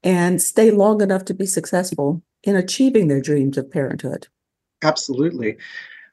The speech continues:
Speaker 2: I don't want to hold you too long today. Is there anything you are working that you would like to share?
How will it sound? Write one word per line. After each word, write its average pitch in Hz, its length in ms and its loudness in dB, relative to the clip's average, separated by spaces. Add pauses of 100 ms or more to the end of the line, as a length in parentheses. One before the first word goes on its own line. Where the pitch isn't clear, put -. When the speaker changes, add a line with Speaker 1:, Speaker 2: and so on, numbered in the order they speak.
(100)
Speaker 2:
I 131 80 0
don't 151 280 0 (220)
want 147 140 2
to 139 40 -2
hold 143 260 0
you 135 100 -2
too 151 260 -2
long 143 260 4
today. 135 480 0 (400)
Is 160 180 2
there 175 220 2
anything 196 640 0
you 208 300 4
are 214 120 2
working - 360 -12 (120)
that 127 240 -6
you 127 140 -6
would 127 220 -10 (180)
like 131 220 -2
to 123 60 -8
share? - 340 -6